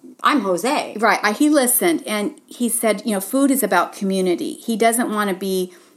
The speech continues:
Speaker 2: a white savior.
Speaker 1: Yeah.
Speaker 2: He, he goes on to say that food not only keeps hunger away, it gives hope. And these local women showed him the path to really World Central Kitchen and how it all began.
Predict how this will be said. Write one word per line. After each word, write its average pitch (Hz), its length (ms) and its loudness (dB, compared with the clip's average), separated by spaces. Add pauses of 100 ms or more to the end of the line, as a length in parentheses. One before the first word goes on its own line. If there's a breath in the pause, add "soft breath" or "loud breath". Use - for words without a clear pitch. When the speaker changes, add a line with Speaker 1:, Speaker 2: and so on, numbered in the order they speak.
(180)
Speaker 2:
a 196 60 2
white 175 280 0
savior. 175 600 -4
Speaker 1:
Yeah. 123 240 -12 (340)
Speaker 2:
He, 226 300 -2
he 226 200 -4
goes 233 220 2
on 233 220 2
to 285 80 2
say 185 440 0 (220 loud breath)
that - 160 -2
food 254 260 0
not 220 180 0
only 208 200 -4
keeps - 360 -8
hunger 311 320 2
away, 175 460 2
it 190 120 -6
gives 202 240 -2
hope. - 440 -6 (520 soft breath)
And 220 120 0
these 240 220 2
local 247 640 2
women 202 320 0
showed 220 380 -2
him 226 240 0
the 185 80 -2
path 190 480 -4
to 175 400 -4 (560)
really 214 600 2 (160)
World 208 280 2
Central 196 340 -2
Kitchen 185 520 -4
and 175 220 -4
how 202 280 -2
it 180 60 0
all 170 120 -2
began. 160 600 -10